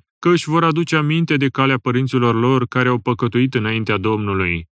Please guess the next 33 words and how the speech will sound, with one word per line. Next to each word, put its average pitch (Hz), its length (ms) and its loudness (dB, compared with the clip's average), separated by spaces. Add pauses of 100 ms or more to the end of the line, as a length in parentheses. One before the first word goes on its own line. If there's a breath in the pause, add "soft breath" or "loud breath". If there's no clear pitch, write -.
(240)
Și - 140 -2
îi 156 80 6
voi 160 180 4
întoarce 165 440 0
în 143 120 0
pământul 139 500 0
despre 127 400 -2
care 135 300 0
m-am 120 220 0
jurat 120 320 0
părinților 123 640 -2
lor, 123 220 2
lui 113 240 0
Avraham 117 600 -2
și 95 160 -8
lui 113 200 0
Isaac 120 520 0
și - 280 -6
lui 110 200 0
Iacov, 113 500 -4 (260)
și - 160 -2
îl 151 80 4
vor 151 180 2
stăpâni 160 840 0
și - 160 -4
îi 131 80 6
voi 147 200 2
înmulți 160 680 0 (200)
și - 140 0
nu 170 120 2
se 175 140 -2
vor 143 200 2
împuțina. 101 760 -2